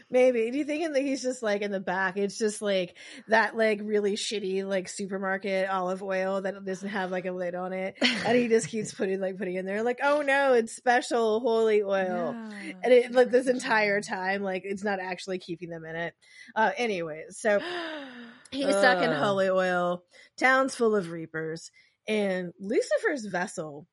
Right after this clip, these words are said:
Speaker 1: it's kinda gross.
Speaker 2: Yeah, Lucifer's vessel is not taking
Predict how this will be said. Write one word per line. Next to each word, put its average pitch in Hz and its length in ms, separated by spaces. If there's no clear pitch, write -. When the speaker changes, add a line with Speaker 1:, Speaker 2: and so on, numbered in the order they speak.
Speaker 1:
it's - 180
kinda 269 260
gross. - 540
Speaker 2:
Yeah, 156 300
Lucifer's 254 580
vessel 151 540
is 127 640
not 131 640
taking 113 800